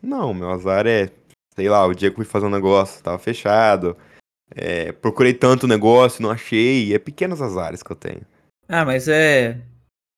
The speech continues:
Speaker 2: é isso aí. <laughs> Não consegui pensar em nada.
Speaker 1: <laughs>
Speaker 2: Eu ia fazer
Speaker 1: Cara,
Speaker 2: uma frase de
Speaker 1: consegue
Speaker 2: efeito.
Speaker 1: formular uma frase, é.
Speaker 2: Era fazer uma frase de efeito e não veio nada.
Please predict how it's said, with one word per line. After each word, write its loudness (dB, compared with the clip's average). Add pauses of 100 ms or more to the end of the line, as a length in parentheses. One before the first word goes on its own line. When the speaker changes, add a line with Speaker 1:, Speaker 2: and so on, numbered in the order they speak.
(160)
Speaker 2:
é -12
isso -8
aí. -6 (260)
<laughs> -4
Não 2
consegui -2
pensar 8
em 4
nada. 6 (220)
Speaker 1:
<laughs> -14
Speaker 2:
Eu 4
ia 6
fazer 8
Speaker 1:
Cara, 10
Speaker 2:
uma 8
frase 8
de 6
Speaker 1:
consegue -2
Speaker 2:
efeito. 6
Speaker 1:
formular 8
uma 4
frase, 4
é. -2 (500)
Speaker 2:
Era -2
fazer -2
uma 4
frase 4
de 2
efeito -2
e -4
não -2
veio 0
nada. -6